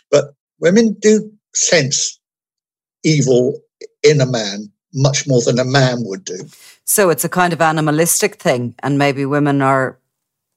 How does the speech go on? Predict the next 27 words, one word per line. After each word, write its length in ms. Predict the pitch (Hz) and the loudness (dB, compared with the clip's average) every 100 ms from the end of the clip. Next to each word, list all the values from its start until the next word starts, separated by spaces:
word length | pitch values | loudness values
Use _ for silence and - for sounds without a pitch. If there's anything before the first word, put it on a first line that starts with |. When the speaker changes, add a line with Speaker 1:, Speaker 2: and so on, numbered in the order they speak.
| _ - | _ -8
Speaker 2:
more 720 | 151 147 139 135 135 127 - _ _ - | -4 0 2 2 2 0 -6 _ _ -8
intuitive. 720 | 143 - 190 190 139 113 - _ _ _ - | -6 0 2 2 0 -8 -16 _ _ _ -2
Speaker 1:
Yes. 480 | 127 - - - - _ _ _ | 0 0 -2 -6 -12 _ _ _
Speaker 2:
And 140 | - 151 | -6 0
they 80 | 147 | 2
will 140 | 139 | 0
stalk 580 | 135 - 175 156 151 - | -2 0 2 2 0 -2
their 160 | 147 | -2
prey, 480 | 139 165 151 147 139 | -2 0 2 2 0
and 160 | 127 123 | -2 -2
they 120 | 131 | -2
will 320 | 127 127 120 - _ _ _ _ | 0 -2 -4 -10 _ _ _ _
watch 640 | 143 143 - - - - _ _ _ _ _ _ | 0 0 -2 -8 -8 -12 _ _ _ _ _ _
their 120 | 131 | -8
prey 380 | 135 - 147 143 | -6 -2 0 0
and 140 | 135 131 | -2 -4
pick 240 | 156 - | -8 -6
them 140 | 143 | -4
out. 320 | 139 147 139 - | -2 0 -2 -8
And 240 | 123 123 - - _ _ _ - - _ | -8 -10 -12 -18 _ _ _ -20 -20 _
Speaker 1:
once 320 | 156 202 - | 2 2 2
a 40 | |
serial 480 | 190 - 190 180 175 | 2 4 6 6 4
killer 300 | 147 175 147 | 2 4 4
has 200 | 127 139 | 4 2
zeroed 600 | 135 160 151 156 143 139 | 2 4 6 6 4 4
in 380 | 156 143 101 123 | 2 2 0 -8